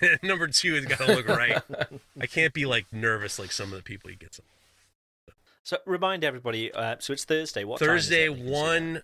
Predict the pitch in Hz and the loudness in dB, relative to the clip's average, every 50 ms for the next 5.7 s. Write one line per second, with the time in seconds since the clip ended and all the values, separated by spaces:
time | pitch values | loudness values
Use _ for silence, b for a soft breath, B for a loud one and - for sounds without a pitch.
0 | _ - 131 123 123 123 123 - - - 175 - - 139 127 127 131 - _ - | _ -8 -4 -2 -2 -2 -4 -4 -8 -8 -8 -6 -4 -2 -2 -2 -2 -4 _ -6
1 | 202 160 - - - - - 220 233 233 - 226 202 180 - - - 156 - - | -4 -2 -2 -2 -2 0 2 2 2 4 4 2 2 2 0 -2 -4 -6 -4 -2
2 | 143 123 - - 131 120 117 117 - - 117 117 120 - - 139 139 165 170 160 | 0 0 0 2 2 2 2 0 0 0 0 -2 -2 -2 -2 -2 0 0 0 0
3 | 151 143 131 165 165 160 151 135 143 135 117 120 127 - 104 143 139 160 151 143 | -2 -2 0 2 2 2 2 0 -2 -4 -4 -6 -8 -10 -8 -6 -4 -2 -2 -2
4 | 131 - - - 143 131 123 120 113 107 - 110 107 107 107 110 117 117 113 110 | -4 -4 -4 -4 -2 0 2 2 0 0 -2 -4 -10 -8 -6 -4 -4 -4 -4 -6
5 | 104 101 101 101 104 104 101 101 95 92 - - - | -8 -10 -10 -10 -10 -8 -8 -10 -10 -10 -10 -10 -10